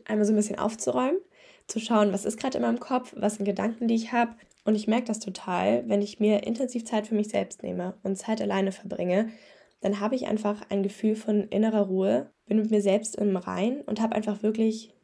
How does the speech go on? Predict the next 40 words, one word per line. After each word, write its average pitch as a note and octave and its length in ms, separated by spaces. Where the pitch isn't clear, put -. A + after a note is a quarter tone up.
diese G#3 220
Stille G#3 260
im F3 140
Kopf, - 400
wo G3 100
man, G3+ 440
ähm, G3 460
einfach G#3+ 280
ganz A#3+ 360
intensiv A3+ 520
Zeit G#3 180
mit G3+ 100
sich G3 140
selbst G3+ 300
verbringt A#3 480
und G#3 340
irgendwie G#3 240
auch A3 40
nochmal A3 200
anders A3 320
zu B3 120
sich A3+ 240
findet. - 380
Und G#3 80
das A3+ 80
ist A3+ 60
irgendwie A#3 160
so A3 80
ein G#3+ 280
ganz A3 280
besonderes G#3+ 560
Gefühl, - 340
aus G3+ 140
dem G3+ 140
man G3 260
ganz A#3 300
viel A3+ 200
Energie G#3 340
schöpfen F#3+ 400
kann. G3+ 420